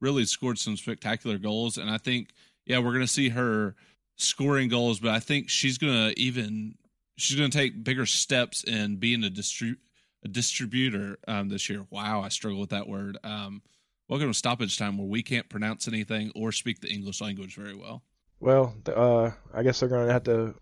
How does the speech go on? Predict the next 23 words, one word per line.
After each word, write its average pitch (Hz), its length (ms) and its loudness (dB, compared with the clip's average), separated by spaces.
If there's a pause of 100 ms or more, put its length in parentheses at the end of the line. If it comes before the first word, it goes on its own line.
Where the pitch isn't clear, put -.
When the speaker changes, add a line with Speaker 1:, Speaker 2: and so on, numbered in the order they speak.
(160)
Speaker 2:
put 143 120 4
a 120 60 6
full 139 320 6
dictionary 113 480 2
on 107 120 0
the 107 40 0
website 107 460 4
for 107 180 6
us. 101 240 2
One 147 220 0
of 262 60 4
the 220 80 0
questions 180 360 2
we 165 140 4
asked 151 300 4
last 143 500 4 (220)
week 127 400 -2
on 123 240 -4
the, 120 240 -2
uh, 113 140 0
the 120 120 -6
preview 139 340 2
show, 120 460 -2